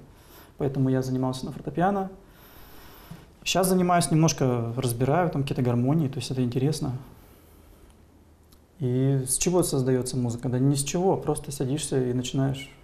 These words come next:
Помимо желания ещё что-то появляется внутри, потому что вот недавно я сел, у меня был день свободный.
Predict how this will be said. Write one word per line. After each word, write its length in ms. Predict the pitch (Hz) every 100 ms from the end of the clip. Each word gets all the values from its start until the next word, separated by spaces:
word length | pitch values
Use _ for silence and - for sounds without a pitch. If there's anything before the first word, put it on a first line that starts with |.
| - - - - - _ - _ _
Помимо 320 | 151 185 180
желания 400 | 143 170 208 156
ещё 200 | 135 -
что-то 240 | 143 139 - - -
появляется 500 | 143 147 147 131 -
внутри, 260 | 135 139 131
потому 180 | - 135
что 260 | 151 139 - - - -
вот 120 | 135
недавно 320 | 165 170 165
я 60 | 160
сел, 220 | 196 180
у 20 |
меня 140 | 143
был 160 | 139 180
день 200 | 160 139
свободный. 480 | - 131 131 127